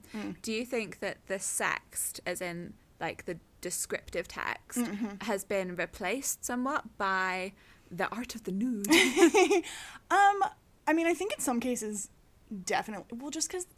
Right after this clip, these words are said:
Speaker 1: I mean, in some cases they're easier, where it's like, "Just here's what this is, here." But I think the descriptive sext is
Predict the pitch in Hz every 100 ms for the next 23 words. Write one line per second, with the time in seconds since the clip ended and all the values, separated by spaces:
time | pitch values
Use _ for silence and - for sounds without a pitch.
0 | - 233 226 214 233 220 190 180 180 -
1 | 220 233 - 80 - - - - - -
2 | 269 - 311 285 294 277 294 269 294 240
3 | 190 - - _ _ - _ - 330 285
4 | 202 - - - - _ - - - 220
5 | 349 - - - - - _ _ - 202
6 | 185 - 226 - 208 - - - - -
7 | - _ 214 196 170 175 -